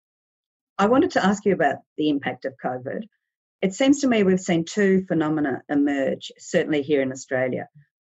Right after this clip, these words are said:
First of all, we've seen a Conservative government that's been willing and prepared to listen to the scientific experts and to accept their advice. And second, we've seen people in Australia, but all over the world,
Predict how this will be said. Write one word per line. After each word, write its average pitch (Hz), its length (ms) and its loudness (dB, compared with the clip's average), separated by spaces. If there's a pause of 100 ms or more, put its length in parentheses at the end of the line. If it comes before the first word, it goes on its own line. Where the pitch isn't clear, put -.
(100)
First 226 280 2
of 208 100 -2
all, 180 180 6
we've 165 160 0
seen 151 220 -2
a 143 60 -4
Conservative 165 640 0
government 139 520 -2
that's - 220 -10
been 139 360 -2 (140)
willing 165 640 0
and 135 340 -4 (280)
prepared 185 500 0 (140)
to 165 100 -6
listen 156 360 -2
to 156 140 -2
the 135 120 -8
scientific 151 580 -4
experts 160 640 -4
and 220 100 -6
to 143 80 -10
accept - 380 -6
their 135 140 0
advice. 160 580 -4 (600)
And 170 140 0
second, 247 360 0
we've 165 160 -2
seen 165 260 -2
people 156 440 -2
in 147 120 -2
Australia, 156 520 -2
but 160 120 0
all 175 180 6
over 160 160 0
the 151 100 -4
world, 151 420 0